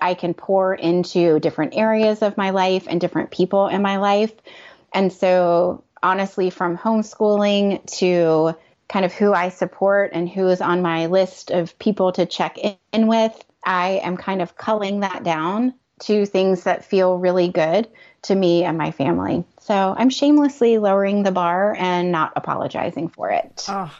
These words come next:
Speaker 2: I love it. So I would like to invite <laughs> everyone else to do the same. <laughs>
Speaker 1: Yes.
Speaker 2: So good.
Speaker 1: It's hard, very uncomfortable.
Speaker 2: But it's so important and it's really freeing.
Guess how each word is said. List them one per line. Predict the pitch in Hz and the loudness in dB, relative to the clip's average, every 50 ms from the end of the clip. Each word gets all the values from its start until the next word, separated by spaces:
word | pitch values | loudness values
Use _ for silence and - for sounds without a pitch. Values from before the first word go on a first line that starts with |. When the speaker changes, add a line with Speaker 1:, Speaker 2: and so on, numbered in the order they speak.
| - | -16
Speaker 2:
I | 190 | -14
love | 180 180 180 180 170 156 | -10 -6 -6 -6 -6 -6
it. | 156 - - _ _ _ _ | -10 -12 -14 _ _ _ _
So | - - - - 196 185 170 | -20 -20 -14 -6 -4 -4 -2
I | - 175 | -2 -2
would | 180 190 - | -2 -2 0
like | 190 190 190 | -2 -2 -2
to | - - | -2 -4
invite | 202 185 185 185 - | -2 0 -2 -2 -2
<laughs> | |
everyone | - 175 165 190 196 202 196 - | -2 -6 -4 -4 -4 -4 -6 -6
else | - 160 156 - - | -8 -10 -10 -10 -12
to | - 190 | -14 -12
do | 170 170 165 | -10 -10 -10
the | 165 170 | -10 -12
same. | - - 170 - - - - - - _ - | -12 -10 -12 -12 -12 -16 -20 -20 -20 _ -12
<laughs> | 247 247 - - - - - - | -12 -12 -12 -20 -20 -14 -6 -2
Speaker 1:
Yes. | 214 233 247 294 339 311 - - | 0 0 0 0 0 -2 -2 -6
Speaker 2:
So | - - 208 - - | -8 -6 -6 -6 -6
good. | - - - - - | -6 -8 -6 -4 -4
Speaker 1:
It's | - 254 - | -4 -4 -4
hard, | - - 339 339 294 220 180 170 151 - _ _ - - | -2 0 2 2 2 0 -2 -10 -14 -16 _ _ -12 -4
very | - 240 247 254 254 269 247 | -2 0 2 2 0 0 0
uncomfortable. | 240 240 - - 226 226 - - - 170 - 117 87 90 190 - _ _ _ _ - | -4 -6 -4 -4 -4 -4 -4 -8 -8 -4 -2 -2 -2 -2 -4 -8 _ _ _ _ -2
Speaker 2:
But | 226 226 | 0 0
it's | 220 214 - | 0 -2 -4
so | - - - - 240 226 226 233 | -10 -10 -4 0 2 2 2 2
important | 226 226 220 196 214 226 214 190 196 208 | 2 2 0 0 0 0 0 0 -2 -2
and | 180 196 202 | 0 0 -2
it's | 196 - - | -2 -4 -8
really | 185 185 185 202 202 202 208 208 | -8 -4 0 0 0 0 0 -2
freeing. | 190 - - - 185 175 175 175 180 185 196 208 214 | -4 -6 -6 -6 -4 -4 -2 -2 -2 -2 0 -2 -2